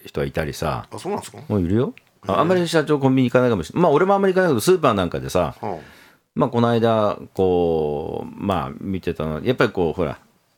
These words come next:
Speaker 1: セルフレジとか、そう、使い方わかんないとね。
Speaker 2: あー、今
Speaker 1: いや、
Speaker 2: 重いからな。
Speaker 1: そう、イライラすんのはわかんだけど、
Speaker 2: うん。
Speaker 1: だからそれを店員の人に怒鳴ってもしょうがないじゃない。
Speaker 2: うん。
Speaker 1: みたいな。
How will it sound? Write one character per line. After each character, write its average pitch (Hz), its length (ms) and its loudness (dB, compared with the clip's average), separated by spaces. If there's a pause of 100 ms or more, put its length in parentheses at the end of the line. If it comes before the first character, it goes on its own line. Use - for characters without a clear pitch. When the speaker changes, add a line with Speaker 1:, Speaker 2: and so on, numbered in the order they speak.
Speaker 1:
セ - 160 0
ル 123 100 4
フ 127 120 -2
レ 127 140 4
ジ - 100 -14
と - 80 -8
か、 - 100 -8
そ 76 120 -6
う、 - 20 -6
使 - 220 0
い 117 80 0
方 117 180 2
わ 107 120 2
か 113 100 2
ん 107 80 2
な 104 100 2
い - 20 -2
と 110 180 -2
ね。 113 80 2
Speaker 2:
あ - 20 0
ー、 110 420 -4
今 113 160 -2
Speaker 1:
い - 20 4
や、 135 60 4
Speaker 2:
重 190 220 0
い 127 100 -2
か 101 120 -4
ら 95 80 -4
な。 - 40 -
Speaker 1:
そ 98 80 0
う、 156 220 2
イ 214 40 4
ラ 220 140 4
イ 160 60 2
ラ 127 100 2
す 135 160 0
ん 135 60 4
の 113 80 4
は 95 60 4
わ - 60 -2
か 135 120 2
ん 127 80 0
だ 90 100 0
け 73 120 -6
ど、 101 560 0
Speaker 2:
う - 40 -8
ん。 - 20 -6
Speaker 1:
だ 123 100 2
か 107 80 2
ら 90 80 0
そ 135 120 2
れ 156 80 4
を 147 60 2
店 165 220 2
員 196 40 -2
の 190 80 0
人 175 160 -2
に 110 80 2
怒 98 120 4
鳴 131 100 2
っ 151 80 -6
て - 80 -4
も 73 100 -2
し - 80 -8
ょ 113 60 2
う 117 40 -2
が 123 120 0
な 127 100 2
い 82 200 -6
じ - 80 -14
ゃ 101 40 -14
な 98 120 -14
い。 - 60 -20 (160)
Speaker 2:
う 87 60 -14
ん。 87 340 -12 (380)
Speaker 1:
み 147 140 0
た 110 160 4
い 82 80 -4
な。 69 180 -8